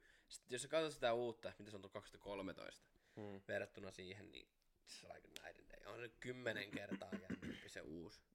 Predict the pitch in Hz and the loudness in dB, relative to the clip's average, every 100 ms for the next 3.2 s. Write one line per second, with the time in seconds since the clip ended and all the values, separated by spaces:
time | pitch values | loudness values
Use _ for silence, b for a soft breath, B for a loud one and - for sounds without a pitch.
0 | - B B B - 139 147 143 131 110 | -20 B B B -4 2 4 6 4 2
1 | 107 104 104 104 107 - _ - - - | -4 -2 0 2 0 -4 _ -12 -12 -16
2 | _ - 107 110 107 104 98 98 98 98 | _ -2 0 2 2 0 0 0 -2 -4
3 | _ | _